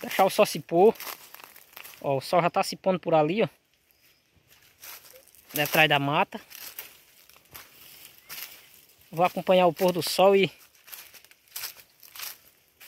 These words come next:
e vou embora. Eita, meu Deus. Valeu, galera. Deus abençoe cada um de vocês.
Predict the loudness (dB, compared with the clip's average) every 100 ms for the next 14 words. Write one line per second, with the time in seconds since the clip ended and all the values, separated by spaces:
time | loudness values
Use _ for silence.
0 | _ _ _ -4 2 2 2 0 0 -2
1 | -4 -12 _ _ _ _ _ _ _ _
2 | _ _ _ _ _ _ _ _ _ _
3 | _ _ _ _ _ _ _ _ _ _
4 | _ _ _ _ _ 2 6 8 8 8
5 | 8 8 6 4 -2 -4 -4 -6 -4 0
6 | 2 2 2 0 -2 -6 -10 -16 -16 -16
7 | -16 -20 _ _ _ -20 -20 -20 -18 -16
8 | -16 -18 _ _ _ 4 6 10 10 10
9 | 8 8 6 6 4 6 4 2 4 2
10 | 4 2 4 4 2 0 -2 0 4 4
11 | 4 -2